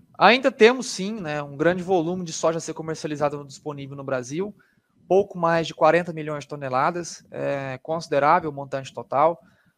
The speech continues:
Porém, assim como em valores absolutos, né, o total de soja em toneladas hoje disponível no Brasil nunca esteve nesses atuais patamares, né, apesar de os valores percentuais já estarem equilibrados, né,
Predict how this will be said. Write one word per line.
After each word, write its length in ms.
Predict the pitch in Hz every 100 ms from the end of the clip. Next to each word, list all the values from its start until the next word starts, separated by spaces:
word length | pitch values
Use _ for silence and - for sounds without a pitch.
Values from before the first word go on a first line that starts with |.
| _
Porém, 500 | - 165 175 202 208
assim 300 | 196 196 220
como 480 | 214 214 208 208 160 _ _ _
em 180 | 196 247
valores 460 | 226 208 196 190 180
absolutos, 880 | 175 170 165 151 214 233 143 131
né, 260 | 131 131 131 _
o 60 | 131
total 500 | - 180 - 208 233
de 120 | 202
soja 640 | - 185 196 220 202 220 -
em 180 | 214
toneladas 760 | 226 214 202 175 170 170 147 139
hoje 160 | 160 147
disponível 560 | 160 - 165 156 147
no 80 | 147
Brasil 540 | 143 139 131 131 143 135 _ _ _ _
nunca 280 | 170 240 214
esteve 380 | - 190 175
nesses 240 | 165 160 -
atuais 360 | 151 156 147
patamares, 680 | - 143 135 147 214 180 131
né, 120 | 127 -
apesar 460 | - 170 151 170
de 100 | 170
os 120 | 170
valores 400 | 151 156 160 165
percentuais 960 | - 202 220 - 185 165 151 160 151 135
já 80 | 156
estarem 400 | - - 175 180
equilibrados, 720 | - 147 131 160 185 139 120
né, 120 | 127